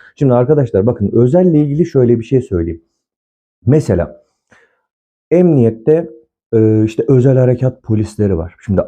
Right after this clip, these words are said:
adı özel harekat. Ya da mesela askeriyede, Türk Silahlı Kuvvetleri'nde özel kuvvetler var. Yani bunlar özel timler, özel birimler. Yani o başındaki özel,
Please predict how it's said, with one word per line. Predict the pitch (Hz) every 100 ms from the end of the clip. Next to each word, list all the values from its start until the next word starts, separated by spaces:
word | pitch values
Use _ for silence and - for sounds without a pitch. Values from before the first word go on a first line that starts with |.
| -
adı | 120 117 175 -
özel | 127 113 123
harekat. | 98 92 82 - - - _ _ _ _ _ -
Ya | 120 135
da |
mesela | 147 139 143 147 -
askeriyede, | 123 123 - 135 135 135 127
Türk | 117 131
Silahlı | 139 127 127
Kuvvetleri'nde | 123 110 104 110 117 147 -
özel | 110 110 117 113
kuvvetler | 113 101 101 - 95 90
var. | 82 85 - _ _ _
Yani | 139 185 139
bunlar | 143 160 147 131
özel | 120 117 127 123 -
timler, | 101 90 80 82 -
özel | 117 113 110 123 117 101
birimler. | 95 87 82 78
Yani | 104 120 147 - _ -
o | 135
başındaki | 156 139 170 165 - 147
özel, | 151 165 220